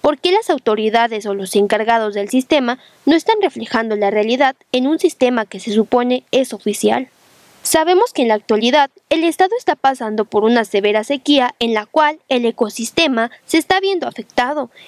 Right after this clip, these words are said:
y aunque en las últimas semanas ha comenzado a llover un poco, nos podemos dar cuenta que el agua no es lo suficiente para alcanzar llenar las presas como el sistema lo marca. Aunque la pregunta real es,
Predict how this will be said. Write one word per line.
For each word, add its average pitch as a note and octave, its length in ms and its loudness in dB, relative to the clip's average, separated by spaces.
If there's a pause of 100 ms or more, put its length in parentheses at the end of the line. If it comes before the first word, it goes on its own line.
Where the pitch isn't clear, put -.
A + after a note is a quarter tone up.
y B3 100 4
aunque A3+ 260 -2
en A3+ 60 0
las - 180 -4
últimas A#3+ 420 0
semanas B3 640 0
ha C#4 140 -2
comenzado C#4+ 520 2
a A#3+ 60 2
llover A3+ 400 0 (100)
un A#3 180 4
poco, C4 440 0 (480)
nos D4+ 160 2
podemos F4+ 400 2
dar C4 220 0
cuenta B3 360 -2
que G3+ 180 -2
el A#3 120 2
agua A#3 360 0 (260)
no D#4+ 100 6
es G4 120 2
lo A#4+ 100 4
suficiente B3 720 -2
para G#3 200 0
alcanzar A#3 540 -2
llenar G#3+ 380 0
las G3+ 220 -2
presas G#3+ 360 -2
como G#3 240 -2
el G#3+ 80 -2
sistema G#3+ 480 -2
lo G3+ 120 -2
marca. A3 440 -4 (400)
Aunque D4+ 300 0
la D4+ 120 2
pregunta D4 600 0
real G#3+ 340 -2
es, G#3 240 -14